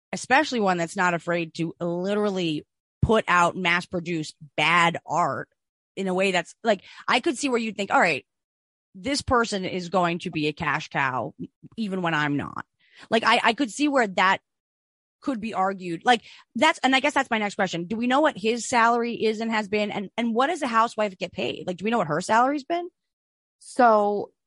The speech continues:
Speaker 2: it's my understanding that early in the seasons, the housewives would make, like,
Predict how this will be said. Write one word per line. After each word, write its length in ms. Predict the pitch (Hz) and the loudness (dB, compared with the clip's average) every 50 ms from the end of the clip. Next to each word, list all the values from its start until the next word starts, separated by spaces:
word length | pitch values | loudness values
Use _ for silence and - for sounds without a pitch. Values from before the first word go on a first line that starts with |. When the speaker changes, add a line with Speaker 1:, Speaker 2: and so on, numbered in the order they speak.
| _ _ _ _ - - _ _ _ _ _ _ _ _ | _ _ _ _ -20 -20 _ _ _ _ _ _ _ _
Speaker 2:
it's 320 | 214 226 233 - - - - | 0 0 0 -2 -12 -10 -4
my 320 | 202 214 214 226 247 269 | 0 2 4 4 4 2
understanding 800 | 254 262 262 254 233 240 226 - - 196 180 180 180 180 180 185 | 2 2 2 2 0 -2 -4 -4 -2 -2 -2 0 0 0 -2 0
that 280 | 175 170 156 - - _ _ _ _ _ _ | 0 0 0 0 -4 _ _ _ _ _ _
early 460 | - 202 196 208 220 233 233 226 226 220 | 0 2 2 2 2 2 0 0 0 -2
in 320 | - - 185 190 190 185 | -2 0 -2 0 0 0
the 80 | 175 165 | -2 -4
seasons, 640 | - - 170 160 156 143 151 156 151 151 151 - | -4 -4 -4 -2 -2 -2 -4 -4 -4 -4 -4 -4
the 100 | - 165 | -4 -4
housewives 840 | 160 170 165 165 165 151 139 165 156 151 151 151 147 151 143 - - - - | 0 2 2 2 0 -2 -2 -2 0 0 0 -2 -4 -6 -10 -14 -18 -18 -10
would 260 | 160 160 170 156 143 | -4 -2 -2 -2 -2
make, 280 | 151 147 147 147 143 - | -2 -2 -2 -4 -4 -4
like, 380 | 139 147 139 139 135 - - | -4 -2 -2 -2 -4 -8 -12